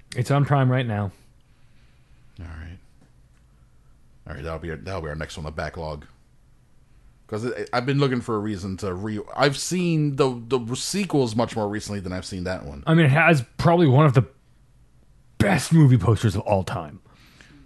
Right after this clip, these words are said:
Speaker 2: I picture, I have the one, the black and white one, the black and
Speaker 1: No,
Speaker 2: blue one.
Speaker 1: this one.
Speaker 2: Yeah, black, yeah, black and blue with the red sword. That's, that's a really
Speaker 1: It's
Speaker 2: cool
Speaker 1: so
Speaker 2: poster.
Speaker 1: awesome! It,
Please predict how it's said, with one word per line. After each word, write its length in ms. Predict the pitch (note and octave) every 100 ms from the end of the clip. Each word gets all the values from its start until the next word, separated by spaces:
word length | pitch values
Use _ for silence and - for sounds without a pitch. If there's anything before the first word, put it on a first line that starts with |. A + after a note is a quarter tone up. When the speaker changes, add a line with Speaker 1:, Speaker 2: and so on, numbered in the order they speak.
| -
Speaker 2:
I 80 | C3
picture, 420 | - D3 - D3
I 40 | B2
have 160 | C#3 C#3+
the 80 |
one, 260 | C#3+ C#3 A#2
the 120 | A#2
black 260 | G#2 C#3+ C#3+
and 100 | D3
white 200 | C#3 D3 E3
one, 240 | D#3+ D3+
the 60 | A#2
black 240 | D3 C#3+
and 80 | C3
Speaker 1:
No, 120 | B2
Speaker 2:
blue 80 | D#3
one. 260 | A2+ E2+
Speaker 1:
this 200 | D#2+ - D#3+
one. 220 | F3 - _ _ _ - - -
Speaker 2:
Yeah, 220 | C#3+ B2+
black, 240 | A2 G2+ -
yeah, 120 | A2+
black 260 | F#2 A2 A2+
and 100 | A2+
blue 200 | G#2+ G#2+
with 160 | C#3 B2+
the 60 |
red 180 | G2+ F#2
sword. 220 | - F2+
That's, 400 | - D#3+ - E3+
that's 240 | D#3+ C#3 -
a 40 |
really 100 | G3
Speaker 1:
It's 120 | -
Speaker 2:
cool 100 | A#3+ B3
Speaker 1:
so 120 | A#3 B3+
Speaker 2:
poster. 160 | C4+
Speaker 1:
awesome! 520 | C4 D4+ - - G3+ E3+ -
It, 160 | G3+